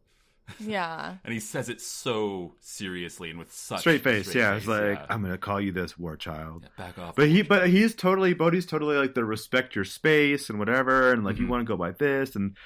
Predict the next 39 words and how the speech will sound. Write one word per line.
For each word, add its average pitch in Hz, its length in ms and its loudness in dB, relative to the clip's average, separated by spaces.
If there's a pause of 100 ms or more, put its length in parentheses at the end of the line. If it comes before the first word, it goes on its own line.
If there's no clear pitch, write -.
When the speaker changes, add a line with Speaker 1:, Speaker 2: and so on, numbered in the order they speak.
(200)
Speaker 3:
you 127 80 -2
know, 113 100 2
I'm 113 80 0
not 123 120 -2
gonna 120 140 0
yuck 113 280 0
your 107 100 0
yum 127 460 0
just 107 200 -8
because 104 840 -4
I 101 320 -2
Speaker 2:
<laughs> - 60 -10
Speaker 3:
might 113 300 0
think 104 180 -6
it's 92 120 -8
stupid. 85 540 -6
Um, 101 360 -2
so 101 180 -2
I'm 113 120 -2
gonna, 131 120 0
I'm 127 60 -4 (140)
gonna, 202 160 -2
I'm 170 160 -2
gonna 196 120 -2
acquiesce, 165 460 -2
and 170 60 -4
I'm - 20 -2
gonna 165 100 -2
call 170 220 -2
you 165 120 -2
War 160 180 0
Child, - 380 -4 (520)
even 156 240 0
Speaker 1:
<laughs> 160 60 2
Speaker 3:
though 143 260 4
it's 120 140 -4
a 117 80 -2
stupid 101 560 0
name," 76 400 -6